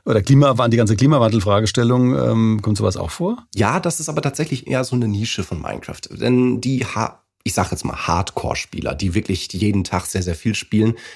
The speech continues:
Speaker 2: die wollen mehr. Und die wollen nicht nur immer nur Minecraft, sondern die wollen auch über Minecraft herausbrechen. Und dafür gibt es die sogenannten Mods.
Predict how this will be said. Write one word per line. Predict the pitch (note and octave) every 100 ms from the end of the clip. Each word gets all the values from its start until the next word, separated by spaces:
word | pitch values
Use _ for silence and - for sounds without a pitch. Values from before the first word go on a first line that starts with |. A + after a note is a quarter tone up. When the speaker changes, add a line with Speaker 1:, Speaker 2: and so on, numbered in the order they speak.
| -
Speaker 2:
die | G#2+
wollen | A#2 A2+
mehr. | F#2 D2 - _ _
Und | A#2
die | A2+
wollen | A#2 C3
nicht | A#2+
nur | A#2
immer | G#2 G#2
nur | F#2
Minecraft, | F2 B2 - C3
sondern | - A2
die | G#2+
wollen | A2 A2+
auch | -
über | G#2
Minecraft | F#2+ F#2+ F#2+ F2+
herausbrechen. | - D#2 F#2 - - -
Und | - F#2+
dafür | A#2 C#3+
gibt | C3
es | -
die | -
sogenannten | A2 G#2+ G#2 G2 -
Mods. | F2+ E2 D#2+ - -